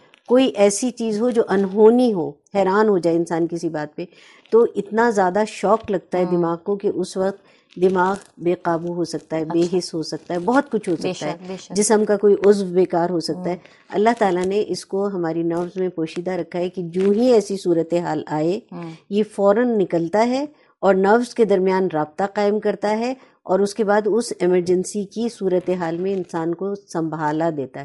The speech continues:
Speaker 2: اچھا۔
Speaker 1: اسی طرح سے ہمارے جسم میں ایک چھوٹا سا پیٹیوٹری gland ہوتا ہے دماغ میں۔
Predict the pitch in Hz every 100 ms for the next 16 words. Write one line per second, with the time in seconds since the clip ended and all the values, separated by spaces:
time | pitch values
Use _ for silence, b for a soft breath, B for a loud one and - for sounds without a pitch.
0 | - - 175 - 170 156 151 _ b b
1 | b - 247 311 320 262 226 208 254 254
2 | 208 180 170 226 190 190 196 185 208 226
3 | 202 202 196 180 185 208 208 190 - 190
4 | 190 190 196 160 160 175 160 135 147 156
5 | 156 139 135 -